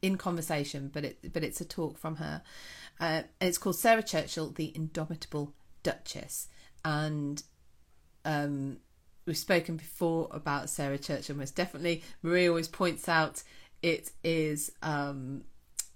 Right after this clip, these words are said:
<laughs> she's the one who had a hissy fit and got rid of Woodstock Palace, which was true. I mean, that's shorthand for it, but yes. Massimo Max, um, the online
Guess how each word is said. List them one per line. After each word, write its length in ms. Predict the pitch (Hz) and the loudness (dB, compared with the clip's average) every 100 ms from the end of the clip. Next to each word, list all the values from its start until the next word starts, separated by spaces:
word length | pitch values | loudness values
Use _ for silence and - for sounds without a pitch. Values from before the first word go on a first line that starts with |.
| - - - | -14 -14 0
<laughs> 40 | 196 196 - - - - 240 247 - - | 2 2 -2 -6 -6 6 6 6 -10 -8
she's 280 | - 202 196 | -2 0 0
the 80 | 175 | 2
one 160 | 175 | 4
who 60 | 165 | 4
had 120 | 156 | 4
a 40 | |
hissy 320 | 185 180 - 165 | 2 -2 -2 -2
fit 260 | 165 156 | -2 -2
and 100 | 175 | -2
got 160 | 160 160 | -4 -2
rid 140 | 160 | -4
of 120 | 156 | -2
Woodstock 420 | 165 156 - 147 - | -2 -2 -2 -6 -4
Palace, 520 | 156 135 135 - - - - - - - - - - - - - - - - - - - | -4 -2 -4 -10 -14 -20 -20 -20 -20 -20 -20 -20 -20 -18 -16 -18 -20 -18 -16 -16 -16 -20
which 200 | - - | -18 -16
was 180 | - | -12
true. 140 | - - - - - - | -12 -12 -14 -14 -8 -2
I 80 | |
mean, 100 | 156 | -2
that's 140 | 120 - | 0 -2
shorthand 520 | - 131 - - - | -2 -2 -2 -10 -10
for 140 | - | -8
it, 80 | - | -8
but 120 | - 64 | -6 -8
yes. 180 | - - - - - | -8 -10 -14 -10 2
Massimo 340 | 208 - 214 | 2 4 2
Max, 360 | 202 190 - - - - - | 4 4 2 -10 -14 -20 -4
um, 500 | 175 170 170 160 160 156 - | 2 6 8 8 4 0 -2
the 140 | 185 | 4
online 640 | 202 208 208 202 202 202 | 4 6 6 6 4 0